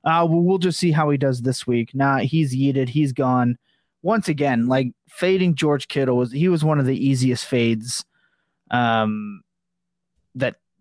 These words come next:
like, all off season, one hundred percent, at least for myself. Um, Ty Montgomery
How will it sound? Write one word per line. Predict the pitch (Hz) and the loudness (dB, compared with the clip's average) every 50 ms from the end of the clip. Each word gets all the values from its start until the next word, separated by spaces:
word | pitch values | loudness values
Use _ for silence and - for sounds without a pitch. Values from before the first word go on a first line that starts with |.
| 101 127 - | -18 -8 -4
like, | 151 143 135 - - | -2 -2 0 0 0
all | 143 143 123 104 | 0 0 0 0
off | 104 104 98 - | 0 0 -2 -2
season, | - 104 92 110 127 139 131 - _ - | -4 -4 -4 -4 -6 -10 -16 -18 _ -4
one | 151 156 151 | -2 0 2
hundred | 143 139 123 123 92 | 2 2 0 0 -4
percent, | - - - 110 110 107 | -6 -4 -2 -2 0 0
at | 117 156 | 2 2
least | 165 170 151 - | 2 0 0 0
for | - 151 | -2 0
myself. | 143 135 135 - - 147 143 143 143 - - _ _ _ _ _ _ _ _ _ _ _ _ _ - - | 0 2 0 0 0 0 0 0 0 -2 -6 _ _ _ _ _ _ _ _ _ _ _ _ _ -4 0
Um, | 160 170 180 180 180 180 175 175 175 - - - | 0 2 2 2 2 2 2 0 0 -2 -4 -4
Ty | - 175 185 220 254 | 0 0 2 2 4
Montgomery | 247 240 240 226 196 165 170 165 196 214 226 220 190 151 117 - | 4 2 2 2 0 0 0 0 2 2 2 2 2 2 0 -2